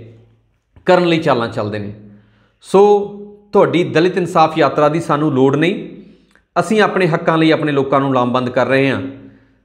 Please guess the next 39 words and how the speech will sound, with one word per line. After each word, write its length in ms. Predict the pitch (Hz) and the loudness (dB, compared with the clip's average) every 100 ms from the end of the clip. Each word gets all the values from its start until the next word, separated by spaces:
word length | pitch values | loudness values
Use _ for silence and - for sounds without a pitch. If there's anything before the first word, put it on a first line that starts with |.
| _ _ - | _ _ 0
ਔਰ 180 | 165 165 | 2 4
ਮੈਂ 140 | 160 | 0
ਪੰਜਾਬ 480 | 156 147 139 151 151 | -2 -2 2 2 2
ਦੇ 80 | 156 | -2
ਦਲਿਤ 240 | 139 139 135 | -2 -2 -2
ਭਾਈਚਾਰੇ 400 | 135 117 127 123 | -4 -2 -4 -4
ਨੂੰ 100 | 127 | -8
ਅਪੀਲ 200 | 127 120 | -8 -6
ਕਰਨਾ 280 | 123 120 | -6 -4
ਚਾਹੁੰਦਾ 260 | 117 123 147 | -4 -4 -4
ਕਿ 100 | 147 | -4
ਜਿਸ 140 | 135 139 | -6 -2
ਤਰ੍ਹਾਂ 200 | 151 139 | 0 0
ਅੱਜ 100 | 135 | -2
ਕਿਸਾਨ 420 | 135 143 156 190 | -4 0 2 4
ਆਪਣੇ 300 | 180 180 170 - | 2 0 -4 -2
ਹੱਕ 160 | 160 202 | 0 2
ਲੈਣ 220 | 196 185 | 4 4
ਲਈ 120 | 180 | 2
ਸੜਕਾਂ 320 | 180 160 156 156 | 2 -2 0 -2
'ਤੇ 120 | 151 | -4
ਉਤਰਿਆ 260 | 143 151 | -2 0
ਹੋਇਆ, 220 | 131 113 98 - - _ _ _ _ _ _ _ - | 0 -2 -6 -14 -20 _ _ _ _ _ _ _ 0
ਤਾਂ 120 | 165 160 156 - - _ _ - | 2 2 -2 -10 -20 _ _ 0
ਤੁਹਾਡੇ 320 | 196 147 214 | 2 4 4
ਹੱਕ 300 | 147 180 - | 4 0 -2
ਕਿਵੇਂ 240 | - 202 220 | -2 -2 -2
ਮਧੋਲੇ 340 | 214 175 151 | 0 0 2
ਜਾ 140 | 156 147 | 2 0
ਰਹੇ 160 | 143 | 0
ਨੇ 100 | 147 | -4
ਸਰਕਾਰਾਂ 440 | 139 135 135 123 120 | -6 -6 -2 -2 -2
ਵੱਲੋਂ, 300 | 117 113 107 - - - | -6 -8 -10 -16 -20 -10
ਤੁਸੀਂ 260 | 160 - 196 | -6 -2 -2
ਵੀ 380 | 165 160 - - - - | -2 -4 -8 -18 -18 -4
ਆਪਣੇ 280 | 151 147 139 - | -2 0 -2 -2
ਹੱਕ 180 | 151 156 | -2 0
ਲੈਣ 240 | 135 120 | 0 0
ਲਈ 180 | 113 | -4